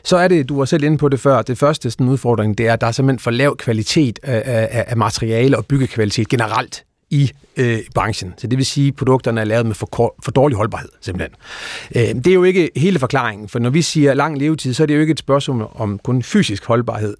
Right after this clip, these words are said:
Det er også et spørgsmål om funktion og brugeroplevelser. Øh, og der kan vi så se, at der er jo andre grunde til også, at, øh, produkter nogle gange bliver skiftet, før de egentlig, øh, behøver. Øh, der er noget omkring, øh,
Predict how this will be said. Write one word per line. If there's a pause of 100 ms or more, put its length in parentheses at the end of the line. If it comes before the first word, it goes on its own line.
Det
er
også
et
spørgsmål
om
funktion
og
brugeroplevelser. (600)
Øh,
og
der
kan
vi
så
se,
at
der
er
jo
andre
grunde
til
også,
at,
øh,
produkter
nogle
gange
bliver
skiftet,
før
de
egentlig, (100)
øh,
behøver. (560)
Øh,
der
er
noget
omkring,
øh,